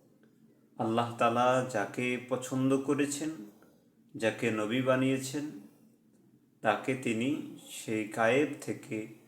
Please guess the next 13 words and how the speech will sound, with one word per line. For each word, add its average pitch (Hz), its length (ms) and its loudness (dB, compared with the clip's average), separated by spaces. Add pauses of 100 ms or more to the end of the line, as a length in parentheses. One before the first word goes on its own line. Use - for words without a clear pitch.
(400)
সংবাদ 110 720 4 (380)
তার 110 360 4
কাছে 107 380 0 (240)
পাঠিয়েছেন। - 600 -4 (840)
কিয়ামত 147 420 6 (140)
হবে। 98 240 -2 (1160)
এটা 147 180 6
যদি 151 340 6 (1200)
নবী 117 460 4 (840)
যারা 113 320 6
ছিলেন, 107 540 0 (1080)
নবী 107 200 0
মুহাম্মদ 110 600 -2